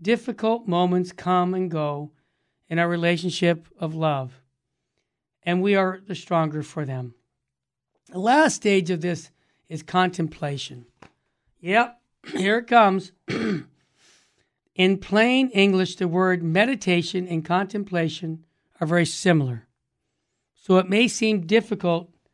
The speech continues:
to make any sense of the difference between them. But if we think about it, we use these words. Meditation is usually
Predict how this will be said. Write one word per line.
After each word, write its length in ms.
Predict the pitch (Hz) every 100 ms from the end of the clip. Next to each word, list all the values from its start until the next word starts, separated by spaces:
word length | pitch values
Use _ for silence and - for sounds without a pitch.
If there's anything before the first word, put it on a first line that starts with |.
| _
to 120 | -
make 280 | 175 180 180
any 160 | 185 180
sense 540 | - 190 160 156 - _ _ _ _ -
of 160 | 165
the 80 | 160
difference 440 | 151 180 180 175
between 680 | - 175 175 175 170 165 160 -
them. 480 | 143 160 135 120 117 _ _ _ _ _ _ _ _ 156
But 320 | 196 190 185
if 200 | 185 180
we 160 | 196 196
think 340 | - 233 269
about 420 | 254 160 165 151 151
it, 160 | 170 _ _ _ _ _ _ _
we 140 | 185 185
use 320 | 196 220 185
these 220 | 190 160
words. 520 | 160 170 170 160 - -
Meditation 880 | 139 160 156 170 170 170 175 175 175 _ _ _ _ _ -
is 220 | 165 147
usually 800 | 202 233 220 180 170 160 156